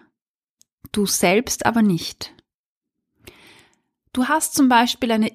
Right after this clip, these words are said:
irrsinnig starke Ausstrahlung. Andere spüren das, die sehen das, aber du kannst das nicht spüren. Und ich glaub, da haben viele von uns einen richtig, richtig großen blinden Fleck. Es gibt so viele Dinge,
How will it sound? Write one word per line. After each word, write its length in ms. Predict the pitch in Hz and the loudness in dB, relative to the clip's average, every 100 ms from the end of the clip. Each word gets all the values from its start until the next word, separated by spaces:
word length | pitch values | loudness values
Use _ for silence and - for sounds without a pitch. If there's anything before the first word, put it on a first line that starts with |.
| - | 2
irrsinnig 540 | 262 285 269 233 226 | 2 2 2 2 0
starke 480 | - 180 190 - - | -2 -2 -2 -2 -2
Ausstrahlung. 840 | - - - - 98 - - 214 - - | 0 0 -2 -4 -6 -4 -4 -8 -10 -6
Andere 400 | 262 330 330 302 | -2 -2 -2 -4
spüren 580 | - - 285 339 330 269 | -6 -2 0 2 2 0
das, 380 | - 220 - | 0 -2 -4
die 140 | - 262 | 0 0
sehen 560 | 254 - 269 285 311 | 0 0 0 2 2
das, 520 | 220 185 180 - - - - | 2 -2 -6 -6 -8 -10 -4
aber 180 | 202 202 | -2 0
du 200 | 240 233 | 0 -2
kannst 340 | 220 202 - | 0 0 -2
das 140 | 196 | -2
nicht 280 | 208 220 - | 0 0 -2
spüren. 480 | - - 208 170 - - _ _ _ _ _ _ _ _ _ _ _ _ - - - | -8 -4 -4 -4 -8 -16 _ _ _ _ _ _ _ _ _ _ _ _ -20 -20 -8
Und 160 | - 226 | -2 -2
ich 160 | 226 | -2
glaub, 400 | - 226 - - - - - - - - | 0 2 4 0 -8 -20 -20 -20 -20 -4
da 260 | 240 269 | 0 4
haben 180 | 262 247 | 4 4
viele 340 | 240 269 277 254 | 4 4 4 2
von 180 | 240 | 0
uns 280 | 226 233 233 | 2 2 2
einen 240 | - 226 214 | 2 2 2
richtig, 560 | 240 262 - 226 - | 2 0 -2 -6 -2
richtig 420 | 254 254 247 208 - | -2 -2 -4 -8 -6
großen 640 | 208 220 254 - 226 220 - _ _ | -2 0 0 2 2 0 -6 _ _
blinden 420 | 214 220 220 214 | 4 4 4 0
Fleck. 560 | 202 - 196 - - _ _ _ _ - | -4 -6 -6 -8 -16 _ _ _ _ -8
Es 180 | - - | -4 -2
gibt 200 | 247 - | -4 -4
so 240 | - - | -2 -2
viele 360 | 320 - 269 254 | -2 2 2 2
Dinge, 500 | 254 262 247 190 180 | 0 2 4 2 -4